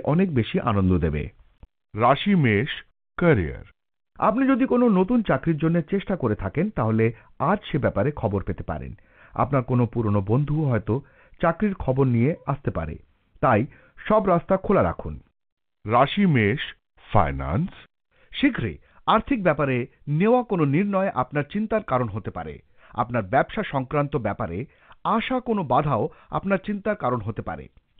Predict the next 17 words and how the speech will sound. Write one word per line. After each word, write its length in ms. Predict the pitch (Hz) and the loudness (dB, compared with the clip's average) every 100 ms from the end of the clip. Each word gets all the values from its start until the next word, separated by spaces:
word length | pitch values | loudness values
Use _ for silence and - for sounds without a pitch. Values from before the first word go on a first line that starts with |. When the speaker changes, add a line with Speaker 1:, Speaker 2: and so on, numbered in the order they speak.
| - | -4
Speaker 1:
হতে 180 | 226 | -2
পারে 220 | 226 113 151 - _ _ | -2 -4 -6 -8 _ _
আপনার 340 | 151 190 190 185 _ | -4 2 0 0 _
এখন 240 | - 175 226 | -10 -4 -4
ছোটখাটো 580 | - 254 254 233 226 233 240 _ - | -2 -4 -4 -6 -4 -4 -6 _ -10
একটা 240 | 160 175 131 | -4 0 2
লোকসান 400 | 131 208 - 240 | 2 0 0 -2
হয়ে 240 | 170 127 110 | 0 -2 -4
যাবে, 200 | 73 71 - | -10 -16 -4
কিন্তু 240 | 240 226 170 _ _ | -4 -4 -10 _ _
কিছুদিনের 480 | - 240 226 240 226 | -4 -4 -2 0 0
মধ্যেই 360 | 185 208 143 160 _ _ | -2 -2 -4 -4 _ _
তা 80 | 202 | -6
পূরণ 300 | 202 233 233 | -4 0 2
হয়ে 200 | 143 123 101 | 2 -2 -4
যাবে 180 | 82 78 _ _ _ - | -10 -16 _ _ _ 0
আর 180 | 143 | 2